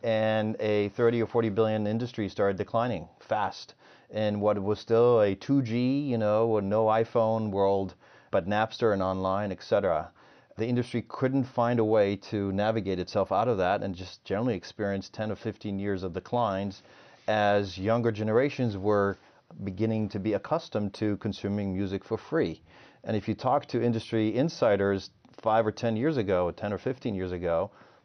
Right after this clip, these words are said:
privately, not publicly, the fear was, are we just now growing into a free music world where artists will never get paid for the content, will never see, therefore, the same stardom of the, uh,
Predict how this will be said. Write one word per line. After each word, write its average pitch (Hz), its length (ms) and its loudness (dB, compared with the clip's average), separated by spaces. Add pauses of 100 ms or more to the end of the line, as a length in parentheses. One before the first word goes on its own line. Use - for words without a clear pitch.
(100)
privately, 107 640 0
not 104 220 -2
publicly, 104 720 -2 (320)
the 95 180 -8
fear 202 360 2
was, 101 440 2
are 107 200 0
we 135 160 2
just 120 340 -4
now 113 180 2
growing 110 640 2
into 110 360 -2
a 104 120 0
free 117 480 -4
music 107 520 -4
world 107 480 0 (340)
where 107 360 2
artists 139 680 2
will 101 140 -2
never 107 220 0
get 113 220 -2
paid 95 540 2
for 98 340 -4
the 92 120 -2
content, 135 720 -6
will 95 160 -2
never 104 240 -2
see, 113 300 -6
therefore, 101 380 -2
the 92 100 -6
same 101 420 -6 (360)
stardom 110 880 2
of 98 640 0
the, 98 280 -2
uh, 92 260 0